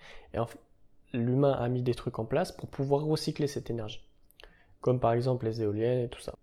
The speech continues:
Et en fait, le but, c'est de créer un générateur, par la suite, pour pouvoir arriver à changer cette énergie pour qu'elle nous soit profitable. Parce que quand tu as des éclairs qui tapent dans le désert et tout ça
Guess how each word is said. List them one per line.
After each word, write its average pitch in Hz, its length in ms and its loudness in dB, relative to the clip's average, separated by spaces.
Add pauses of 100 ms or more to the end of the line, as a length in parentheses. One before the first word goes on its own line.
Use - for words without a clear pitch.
Et - 80 2
en 117 80 4
fait, - 240 2
le 135 60 0
but, 160 240 2
c'est 131 140 2
de 123 80 2
créer 143 240 0
un 131 140 4
générateur, 120 760 -2 (800)
par 110 100 2
la 110 100 0
suite, - 380 -8 (400)
pour 131 140 -4
pouvoir 131 640 -2 (1200)
arriver 139 580 0 (1200)
à - 380 -2 (240)
changer 147 640 0
cette - 240 -4
énergie 123 320 2
pour 143 180 -4
qu'elle 131 160 2
nous 131 80 2
soit 131 180 0
profitable. 120 520 -4 (560)
Parce 123 160 0
que 135 100 2
quand 139 220 0
tu 131 160 0
as 127 40 4
des 127 200 4
éclairs 131 340 0
qui - 100 -16
tapent 120 220 0
dans 120 140 0
le 117 140 -2 (100)
désert 120 340 0
et 107 80 -4
tout - 120 -16
ça - 360 -4